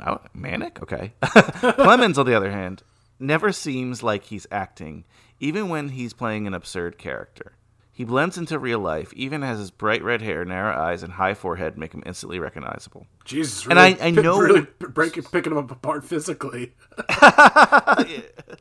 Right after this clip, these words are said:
Speaker 1: But I, I get what they're saying. They definitely have different styles.
Speaker 2: Yeah, they, they're, they're, I mean, they're t-, taking on different roles. They have different approaches, but he is really good. I loved, I mean, him on Breaking Bad, but then him in that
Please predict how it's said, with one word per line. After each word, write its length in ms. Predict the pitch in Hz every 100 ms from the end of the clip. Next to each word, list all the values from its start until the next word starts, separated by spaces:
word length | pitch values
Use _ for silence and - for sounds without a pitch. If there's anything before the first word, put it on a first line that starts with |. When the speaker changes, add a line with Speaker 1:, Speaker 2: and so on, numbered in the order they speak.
| _ - - - _ - -
Speaker 1:
But 80 |
I, 140 | 196 190
I 120 | 175
get 300 | 151 165 202
what 180 | 185 175
they're 120 | 165
saying. 480 | 143 - 123 131 147
They 80 | 123
definitely 360 | 117 135 170
have 120 | 143 101
different 300 | 110 95 -
styles. 720 | - 90 92 95 104 - - _ -
Speaker 2:
Yeah, 380 | 254 220 - -
they, 200 | 170 175
they're, 220 | 175 160
they're, 220 | 160 160
I 60 | 156
mean, 140 | 165
they're 120 | 151
t-, 160 | 131 -
taking 300 | 123 135 151
on 140 | 139
different 260 | 131 127 131
roles. 280 | 117 117 113
They 100 | 120
have 100 | 110
different 380 | 120 - 123 120
approaches, 880 | - 135 120 110 120 107 104 104
but 320 | - 135 113 - - _
he 260 | _ 135 120
is 260 | 196 208 120
really 280 | 143 143
good. 220 | 110 160 127
I 240 | 123 160
loved, 480 | 120 113 123 139 123
I 60 | 135
mean, 160 | 139
him 160 | 139 160
on 140 | 143
Breaking 320 | 139 135 135
Bad, 320 | 123 127 139 147
but 100 | 143
then 140 | 123
him 260 | 113 143 139
in 80 |
that 260 | 135 123 113